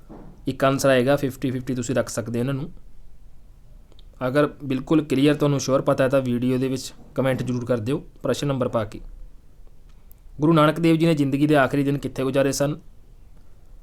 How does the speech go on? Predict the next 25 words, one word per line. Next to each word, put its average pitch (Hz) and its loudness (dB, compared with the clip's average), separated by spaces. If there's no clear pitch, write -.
ਤਾਂ - -2
ਆਪਸ਼ਨ 131 0
ਏ 123 0
ਕਰਤਾਰਪੁਰ। 123 -2
ਗੁਰੂ 156 2
ਤੇਗ 147 4
ਬਹਾਦਰ 151 4
ਜੀ 143 2
ਦੀ 143 2
ਸ਼ਹਾਦਤ 139 0
ਕਦੋਂ 127 0
ਹੋਈ 139 2
ਸੀ? 143 -4
ਤਾਂ 127 2
ਇਹਦਾ 143 6
ਆਨਸਰ 143 2
ਆਏਗਾ 135 4
ਆਪਸ਼ਨ 135 0
ਸੀ 135 -2
ਸੋਲਾਂ 123 -2
ਸੌ 127 -6
ਪਝੱਤਰ 139 -2
ਈਸਵੀ 143 0
ਦੇ 113 0
ਵਿੱਚ। - -8